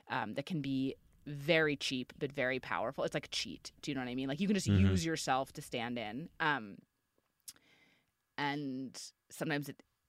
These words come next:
Speaker 1: it, it, it's a, it's a, it's a trick, you know, but, like, um, and sometimes it's, it's a good trick and sometimes it's just a lazy trick, but you can do it. So I think I got a little more comfortable doing that and knowing those moments.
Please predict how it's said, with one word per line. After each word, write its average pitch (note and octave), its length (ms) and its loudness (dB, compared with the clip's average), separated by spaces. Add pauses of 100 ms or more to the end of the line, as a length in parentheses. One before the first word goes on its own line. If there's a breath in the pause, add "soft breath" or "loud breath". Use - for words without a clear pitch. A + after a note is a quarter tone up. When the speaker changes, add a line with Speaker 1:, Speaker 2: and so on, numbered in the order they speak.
(120)
Speaker 1:
it, C4 140 4
it, A#3+ 180 12
it's G#3+ 120 6
a, G#3+ 200 8
it's G3 140 6
a, F#3+ 40 2 (140)
it's E3+ 140 2
a - 20 -2
trick, - 340 0 (140)
you F3 100 2
know, C#3 260 0
but, D#3+ 200 2
like, C3+ 260 2 (160)
um, F#2 400 0
and D3+ 100 -4
sometimes C#3 220 0
it's, - 160 -12 (140)
it's - 160 -4
a C3 40 -8
good - 200 -2
trick - 240 -2
and E2 280 -6
sometimes - 340 -8
it's - 60 -12
just C#3+ 140 -8
a C#3 60 -6
lazy B2 220 -4
trick, - 220 -6
but - 120 -4 (540)
you F#3+ 100 -2
can E3+ 160 6
do F#3+ 100 4
it. - 120 -2
So G3 60 6
I F#3 40 8
think A3+ 200 4
I G#3+ 40 10
got F3+ 140 8
a E3 40 6
little D#3 160 2
more C3 100 0
comfortable E3+ 520 0
doing D#3 340 0
that E3+ 240 4
and C#3+ 160 0
knowing C#3+ 380 0
those C#3 160 0
moments. D#3+ 500 -2